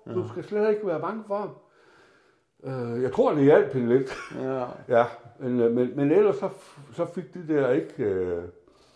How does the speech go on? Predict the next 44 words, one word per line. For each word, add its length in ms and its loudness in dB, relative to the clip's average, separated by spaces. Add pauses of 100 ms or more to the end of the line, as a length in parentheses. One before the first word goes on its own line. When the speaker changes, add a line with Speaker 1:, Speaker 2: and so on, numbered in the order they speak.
(360)
Speaker 1:
de 60 -16
fik 220 -12
ikke 160 -12
nogen 240 -6
følger. 320 0 (360)
Speaker 2:
Åh, 440 -14
den 180 -6
skyldte 380 -4
du 100 -2
hende 260 -8
også, 240 -8
den 280 -8
der. 200 -6 (120)
Speaker 1:
Ja, 240 6
ja. 160 6
Speaker 2:
<laughs> 1800 -10
Men 240 -8
jeg 140 2
kan 120 2
også 200 4
forstå, 300 6
at 180 6
det, 180 0
vi 80 2
jo 80 6
faktisk 480 2
ikke, 560 0
øh, 100 -6
vi 40 0
har 140 0
ikke 160 4
alt 140 4
for 100 -8
meget 220 -2
tid, 320 -6
fordi 420 -10 (120)
du, 340 -4
øh, 260 -4 (1120)
du, 340 -6
øh, 380 -4 (520)
du 80 -14
skal 200 -12
nå 200 0
noget 340 -4